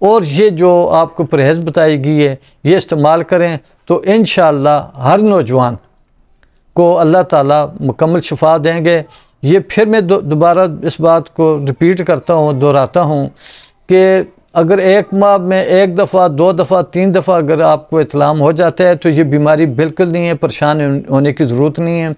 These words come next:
आप अपनी एक्टिविटी जो है, हेल्दी एक्टिविटीज़ करें, गेम खेलें, जो आपको पसंद है, तो इंशाअल्लाह आपको मुकम्मल आराम आएगा।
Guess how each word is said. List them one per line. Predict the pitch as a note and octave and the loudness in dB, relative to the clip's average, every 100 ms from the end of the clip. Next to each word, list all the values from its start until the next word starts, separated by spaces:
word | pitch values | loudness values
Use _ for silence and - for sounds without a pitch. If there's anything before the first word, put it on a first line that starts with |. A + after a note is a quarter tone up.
| _ _ _ | _ _ _
आप | D#3+ E3+ - | -2 0 0
अपनी | E3+ E3+ E3+ D#3 - _ _ _ - | -4 -2 -2 -4 -8 _ _ _ -6
एक्टिविटी | C#3 - G3+ G3 F#3+ | -4 0 0 0 -2
जो | D3+ F3+ | 0 2
है, | F3+ B2+ | 2 2
हेल्दी | E3+ G3 | 0 2
एक्टिविटीज़ | G3 - F3+ D#3+ E3 D#3 | 0 0 -2 0 -2 -2
करें, | F3 D#3 D#3+ D3 C#3+ _ _ - | -2 -2 -2 -6 -10 _ _ -8
गेम | A#2+ D3+ E3+ F#3+ - _ - | -2 0 0 -2 -8 _ -4
खेलें, | E3 E3 E3+ D#3+ - _ _ _ _ _ _ _ | 0 0 0 -4 -10 _ _ _ _ _ _ _
जो | F3+ C#3 G#3+ | -2 2 4
आपको | F#3+ - D3 | 2 0 -6
पसंद | - B2 A2+ G#2+ | -4 -4 -4 -6
है, | G#2 - _ _ _ _ _ _ - _ _ _ - | -10 -18 _ _ _ _ _ _ -20 _ _ _ 0
तो | E3+ E3 D#3 _ _ - | 2 2 -2 _ _ -2
इंशाअल्लाह | A3 G#3+ G3+ F3+ E3 E3+ - D#3+ | 0 0 2 2 2 2 2 0
आपको | D#3+ - E3 D#3+ D3+ | 0 -2 0 0 -2
मुकम्मल | D3 B2 D3+ D3+ D#3+ | -4 -2 -2 -2 -2
आराम | C3+ C3 C3 C#3 | 0 0 -2 -2
आएगा। | A#2+ A2 A2 | -2 0 -2